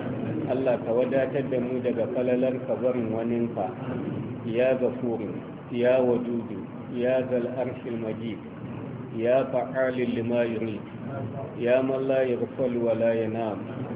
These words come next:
ya Man Amruhu Idha Arada Shay'an An Yaqula Lahu Kun Fayakun. نسألك بأسمائك الحسنى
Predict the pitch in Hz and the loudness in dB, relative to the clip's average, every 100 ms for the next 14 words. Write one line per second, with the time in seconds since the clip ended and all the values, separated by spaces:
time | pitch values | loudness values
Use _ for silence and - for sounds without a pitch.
0 | - 131 - 120 120 127 131 131 - 135 | -6 -6 -6 2 4 4 4 0 -2 -2
1 | 127 117 131 127 120 110 127 127 127 117 | -2 -2 -2 0 0 2 2 2 0 -2
2 | 123 123 123 113 - 127 127 123 117 113 | 2 2 2 -2 2 2 2 0 -2 -2
3 | 131 127 123 123 127 127 120 110 110 127 | -2 0 2 2 2 0 2 2 0 0
4 | 117 127 120 - 127 117 107 123 113 101 | -2 -2 -2 0 0 0 0 0 0 0
5 | - - - - 143 - - - - 113 | -4 -4 -4 -2 -2 -4 -6 -8 -6 -6
6 | - 120 131 131 123 131 127 120 123 120 | 0 0 2 2 2 2 0 -2 -2 -2
7 | 123 127 127 120 107 139 - 117 107 | 0 -2 -2 -2 0 -2 -2 -2 -2